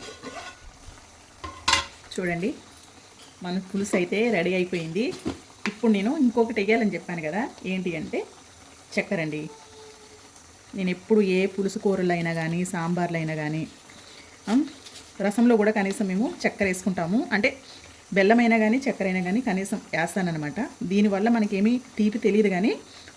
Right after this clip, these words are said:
ఒక రకమైన ఫ్లేవర్ వస్తుందన్నమాట. అది మాకు చాలా చాలా ఇష్టం కాబట్టి నేనైతే వేస్తాను. నచ్చని వాళ్ళు వేసుకోకండి,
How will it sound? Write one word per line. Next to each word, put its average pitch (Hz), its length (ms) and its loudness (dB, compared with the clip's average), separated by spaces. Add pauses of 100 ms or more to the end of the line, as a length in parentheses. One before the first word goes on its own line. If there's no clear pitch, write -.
ఒక 185 120 0
రకమైన 214 420 4
ఫ్లేవర్ 175 340 2
వస్తుందన్నమాట. 151 540 -6 (240)
అది 170 120 -2
మాకు 175 220 -2 (100)
చాలా 185 340 0
చాలా 185 100 0
ఇష్టం 185 240 -2
కాబట్టి 175 380 -4 (440)
నేనైతే 190 360 2
వేస్తాను. 220 420 -2 (220)
నచ్చని 185 360 0
వాళ్ళు 226 340 2 (240)
వేసుకోకండి, 185 720 -2